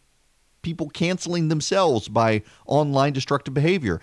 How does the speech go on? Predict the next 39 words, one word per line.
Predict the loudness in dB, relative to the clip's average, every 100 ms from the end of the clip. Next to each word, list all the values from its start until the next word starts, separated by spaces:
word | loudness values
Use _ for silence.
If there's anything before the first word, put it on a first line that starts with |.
| -10 -6
You, | 0 2
you | 2 0
couple | 0 0 0
the | 2 4
algorithm | 4 2 2 2 2 0
with | 0 -2
cancel | -2 -4 -2 -6
culture, | -4 -6 -4 -4
and | -4
you've | -2
got | -2 -2
something | -4 -2 -2
very, | 0 0 0
very | 0 -2
dangerous. | -2 -4 -4 -8 -10 -18 -4
You've | -2
got | 0 0 2
bombs, | 2 4 0 0
some | -2
of | 0
them | -4
perhaps | 0 0 0
physically, | -2 -2 -2 -2 -2 -4 -6 _
ready | -2 0 0
to | -2
explode | -4 -6 -2 0 0
into | -2 -8
society | -10 -10 -12 -4 -2 0 -2 -6 -12 _ _ _ _ _ _ _ _
as | -10 -8
the | -4
nation | -2 -2 -4 -6 -6
feels | -4 -4 -2
like | -4
it's | -4
coming | -4 -2
apart. | 0 0
You | 0
know, | 2
ironically, | 2 4 2 2 0 -2 -4